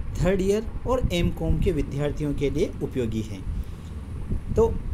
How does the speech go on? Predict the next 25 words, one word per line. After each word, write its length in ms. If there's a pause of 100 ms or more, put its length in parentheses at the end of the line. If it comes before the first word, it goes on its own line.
(160)
आइए 200
चलते 320
हैं 80
हम 80
पूंजी 360
बाजार। 460 (380)
पूंजी 280
बाजार 400
का 120 (180)
अर्थ। 180 (1300)
पूंजी 300
बाजार 420 (480)
एक 500
ऐसा 280
बाजार 440
है, 160 (1400)
पूंजी 280
बाजार 400
एक 240
ऐसा 280
बाजार 400
है 180
जहां 240 (520)
प्रतिभूतियों 760
का 140